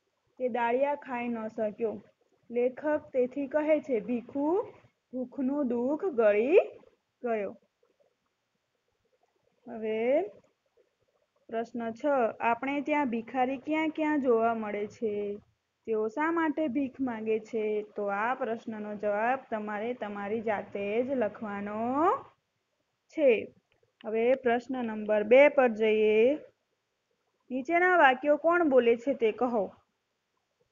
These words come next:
તો પેલું, "ખાવાનું તો ભાઈ લાવે ત્યારે." તો આ વાક્ય છોકરાની મા બોલે છે.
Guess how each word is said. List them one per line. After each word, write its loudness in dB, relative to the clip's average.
તો -2
પેલું, -2
"ખાવાનું 0
તો 4
ભાઈ 4
લાવે 2
ત્યારે." 2
તો -6
આ 2
વાક્ય 0
છોકરાની -2
મા 0
બોલે 2
છે. -4